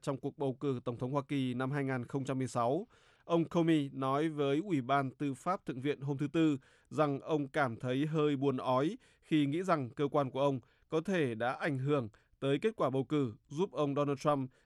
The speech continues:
giành chiến thắng trong cuộc bầu cử Tổng thống Mỹ, sau khi F B I mở lại cuộc điều tra về bà Hillary Clinton ít ngày trước cuộc bỏ phiếu. Ông Comey nói với tiểu ban điều trần rằng ông cảm thấy day dứt khi cân nhắc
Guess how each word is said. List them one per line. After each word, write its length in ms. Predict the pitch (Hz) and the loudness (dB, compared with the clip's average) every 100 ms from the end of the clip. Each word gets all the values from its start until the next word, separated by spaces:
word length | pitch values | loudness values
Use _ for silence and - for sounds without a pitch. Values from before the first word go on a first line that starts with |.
| - | -6
giành 280 | 139 139 127 | 0 0 0
chiến 260 | - 147 | -2 -2
thắng 360 | 156 139 151 226 - | 0 -2 -2 -6 -2
trong 280 | 160 135 | 0 0
cuộc 220 | 127 139 143 | -2 -6 -2
bầu 200 | 135 131 | -4 -2
cử 220 | 143 120 | -4 -4
Tổng 100 | 120 | -6
thống 160 | 127 135 | -4 -2
Mỹ, 260 | 151 214 262 _ _ _ | -2 -4 -10 _ _ _
sau 180 | - 165 | -2 0
khi 240 | - 160 | 2 2
F 140 | 185 185 | 2 -4
B 340 | 165 156 147 143 | -2 2 4 4
I 60 | |
mở 180 | 139 135 | 2 0
lại 180 | 131 120 | 0 0
cuộc 160 | 143 139 | -2 -2
điều 140 | 135 | -2
tra 420 | 131 147 135 131 | 0 2 2 2
về 300 | 117 135 131 | 0 0 0
bà 260 | 123 131 127 | 2 2 2
Hillary 400 | 143 143 143 139 | 2 2 2 0
Clinton 480 | 147 139 147 139 127 _ _ - | -2 0 0 0 -2 _ _ -6
ít 180 | 214 170 | -4 0
ngày 240 | 156 131 - | 0 0 -2
trước 180 | 185 | -4
cuộc 140 | - 123 | -4 -6
bỏ 120 | 113 | -6
phiếu. 380 | - 131 151 220 _ _ _ _ - _ _ | -2 0 2 0 _ _ _ _ -20 _ _
Ông 180 | 170 165 | 0 2
Comey 400 | 175 165 165 143 - | 4 4 4 2 -4
nói 280 | 131 135 156 | -2 0 0
với 300 | 139 139 143 | 0 0 0
tiểu 200 | - 160 | 0 0
ban 300 | 131 147 135 | 2 2 2
điều 140 | 143 139 | -2 2
trần 300 | 151 135 113 _ _ - | 2 2 -4 _ _ -4
rằng 300 | 135 143 135 | 0 0 0
ông 280 | 160 147 143 | 0 0 0
cảm 260 | 143 127 113 | -2 -2 -2
thấy 260 | 135 147 | -2 0
day 140 | 170 151 | 0 2
dứt 180 | 226 - - | 0 -2 -6
khi 260 | 160 147 | 0 0
cân 240 | 131 139 156 | 0 -2 0
nhắc 160 | 214 | -4